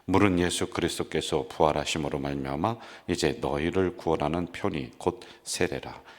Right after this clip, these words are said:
이는 육체의 더러운 것을 제하여 버림이 아니요 하나님을 향한 선한 양심의 간구니라. 그는 하늘에 오르사 하나님 우편에 계시니 천사들과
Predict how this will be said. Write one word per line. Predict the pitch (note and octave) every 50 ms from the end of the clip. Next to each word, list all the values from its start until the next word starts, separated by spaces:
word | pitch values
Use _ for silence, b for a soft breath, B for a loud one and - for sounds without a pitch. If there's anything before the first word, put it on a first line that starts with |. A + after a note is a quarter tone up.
| B B B
이는 | G2 G2 F2+ E2 D#2 D#2+
육체의 | D#2 - - - - E2+ D2+ D2 -
더러운 | - - D#2 D2+ C#2 C#2 C#2
것을 | C2 B1+ - - D2 C2 B1
제하여 | - - D2 C#2 C2 C2 C2+ C#2+ C#2
버림이 | - - D2+ D2+ - B1+ B1+ B1+ C2 C2 -
아니요 | - D#2 C#2+ C2+ C#2 C#2+ F#2+ C3 C3 B B B B B B B
하나님을 | - - A#2+ A2 A2 G#2+ G#2 G#2+ G#2 F#2
향한 | D#2 D2+ F2 G2+ G#2 F#2
선한 | - - - F#2+ F#2+ G#2+ A#2+ - B B B B -
양심의 | D2+ C#2 C#2+ C2+ C2 - - F2+ F2+ G#2 A2 - -
간구니라. | - - C#2+ C2+ C2 C2 C#2+ C#2+ C2+ B1 B1 - C2+ B1+ - B B B B B B B B B
그는 | - - G2 G#2 G2+ E2
하늘에 | D2 - - A#2+ A#2 A2 G#2 G#2 G2 -
오르사 | E2 E2 D#2+ C#2+ - - D2 D2 E2 A2+ -
하나님 | - - - G2+ G2 F2+ F2+ D#2+
우편에 | E2 D#2+ - - - D#2+ D2+ C#2+ C#2+
계시니 | - C2+ - - - D2+ C#2 B1+ B1 B B B B B B B
천사들과 | - - A2 G2+ - G2 E2+ D2 D#2 D2 C2+ - C#2+ C2+ B1+ -